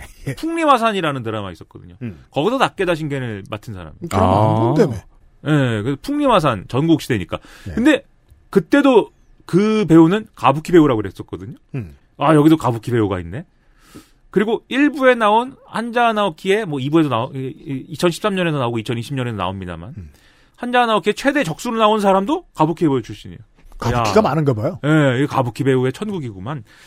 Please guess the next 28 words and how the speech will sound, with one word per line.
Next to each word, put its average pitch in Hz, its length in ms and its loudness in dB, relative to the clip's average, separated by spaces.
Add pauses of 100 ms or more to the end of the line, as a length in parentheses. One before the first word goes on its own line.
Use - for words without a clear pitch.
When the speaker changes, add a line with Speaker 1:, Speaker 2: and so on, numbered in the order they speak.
(340)
Speaker 2:
아무튼 185 440 2
이게 185 580 -2
이제 143 560 0
그래갖고 170 360 2
결국 143 300 0
뭐 135 200 0 (100)
한자와 175 300 0
나오키가 135 300 -2
이기는, 143 300 2
이기고 147 520 0
이제 131 160 -2
은행 127 340 -2
내부에 113 440 0
이제 120 260 -6
그 110 380 -2 (260)
비리를 143 340 2
또 160 120 -2
밝히는 151 360 0
내용이 117 240 2
되죠, 104 220 -4
이제. 85 320 -6
Speaker 1:
이기긴 180 320 2
합니다. 113 560 -2
Speaker 2:
예. 104 240 -4 (360)
그다음에 165 220 -4
사 147 300 0
부는 190 480 -4 (360)
제국항공 151 840 -2